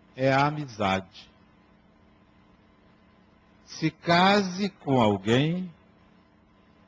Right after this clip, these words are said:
ou que seja seu amigo, ou que você faça amizade. Porque a amizade pressupõe cuidado, respeito,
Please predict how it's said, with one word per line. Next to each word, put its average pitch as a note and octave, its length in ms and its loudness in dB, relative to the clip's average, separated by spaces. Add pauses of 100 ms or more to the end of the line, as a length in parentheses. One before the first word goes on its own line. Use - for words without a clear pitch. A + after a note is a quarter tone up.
(640)
ou G3 140 6
que G3 180 0
seja D3+ 720 4
seu C3 460 -2
amigo, E3 640 -4 (560)
ou D#3+ 300 0
que D#3+ 240 -6
você A#2+ 380 -8
faça D3+ 760 -8 (720)
amizade. G#2 920 -6 (520)
Porque D3+ 260 -2
a D3 60 6
amizade B2+ 640 -2
pressupõe A#2 920 -4 (140)
cuidado, B2+ 840 -2 (340)
respeito, B2+ 1000 -2